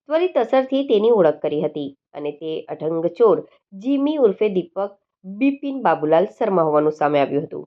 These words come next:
જે બાદ પોલીસે તેને સુરત ખાતે તેમના નિવાસ સ્થાનેથી ઝડપી પાડ્યો હતો અને ચોરીનો મુદ્દામાલ પણ રિકવર કર્યો હતો. જો કે, આ ચોરની ઉલટ તપાસમાં મહાચોરની ગજબ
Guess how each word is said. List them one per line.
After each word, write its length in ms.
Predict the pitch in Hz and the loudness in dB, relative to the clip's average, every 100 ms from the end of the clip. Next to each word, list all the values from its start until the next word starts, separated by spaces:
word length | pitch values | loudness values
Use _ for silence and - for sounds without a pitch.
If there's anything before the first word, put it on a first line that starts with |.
| _ _ _ _ _ _ | _ _ _ _ _ _
જે 160 | 202 294 | -6 0
બાદ 240 | 294 339 330 | 2 2 0
પોલીસે 300 | 262 269 269 | -4 2 2
તેને 240 | 269 202 196 | 4 2 0
સુરત 320 | 196 226 240 | 2 2 4
ખાતે 200 | 247 247 269 | 0 2 2
તેમના 240 | 254 214 190 | 2 4 4
નિવાસ 340 | 165 170 180 | 4 4 2
સ્થાનેથી 460 | - 185 190 190 240 | -2 -4 -4 -4 -4
ઝડપી 320 | 208 - 147 | -4 -6 -6
પાડ્યો 240 | 143 135 147 | -4 0 -2
હતો 180 | 151 139 - _ - | -2 -8 -10 _ -10
અને 160 | 156 | -10
ચોરીનો 380 | 151 156 156 156 | -2 -2 0 0
મુદ્દામાલ 500 | 156 151 151 156 151 151 | 0 0 0 2 0 2
પણ 240 | 208 - - _ _ | 0 0 -10 _ _
રિકવર 460 | 254 311 175 139 185 | -8 -4 0 0 0
કર્યો 300 | 240 170 147 | -2 2 2
હતો. 180 | - 147 - _ _ _ _ _ | 2 -2 -6 _ _ _ _ _
જો 160 | 220 320 | -8 -4
કે, 120 | 370 | 2
આ 180 | 320 302 | 4 2
ચોરની 380 | 370 285 285 294 | 2 2 4 6
ઉલટ 240 | 202 185 220 | 6 4 2
તપાસમાં 580 | 226 233 233 247 240 220 | 2 0 2 0 2 0
મહાચોરની 760 | 220 277 294 247 202 196 208 220 | 2 2 2 4 4 6 2 4
ગજબ 320 | 214 208 294 | 2 4 0